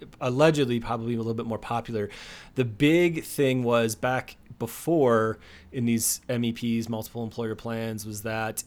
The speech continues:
there was a one bad apple test. And so the issue was, let's say you have fifty plumbers, uh, around wherever, and they're all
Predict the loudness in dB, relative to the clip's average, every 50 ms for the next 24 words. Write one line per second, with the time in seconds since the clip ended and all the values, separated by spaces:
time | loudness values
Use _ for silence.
0 | -12 -12 -6 -4 -4 -2 0 -2 -2 -2 -2 0 0 0 2 2 2 2 2 0
1 | -2 -2 -4 -6 -10 -10 -10 -10 -10 -10 -10 -12 -10 -10 -10 -8 -6 -4 0 4
2 | 4 4 4 4 0 0 2 4 4 4 2 2 -2 -6 -12 -20 -20 -20 _ _
3 | -2 -2 0 0 2 2 2 2 2 2 2 0 0 -4 -4 -4 -4 -4 -4 -4
4 | -6 -6 -6 -6 -8 -8 -6 -6 -8 -8 -8 -8 -10 -10 _ -20 -12 -8 -6 -6
5 | -6 -6 -6 -4 -2 -2 -2 -2 -2 -4 -4 -4 -6 -6 -8 -10 -10 -8 -4 -4
6 | -2 -2 -4 -6 -8 -10 -14 -20 -20 -20 -20 _ _ -4 -2 0 2 2 2 0
7 | 0 0 0 2 2 2 2 2 2 0 -2 -4 -6 -10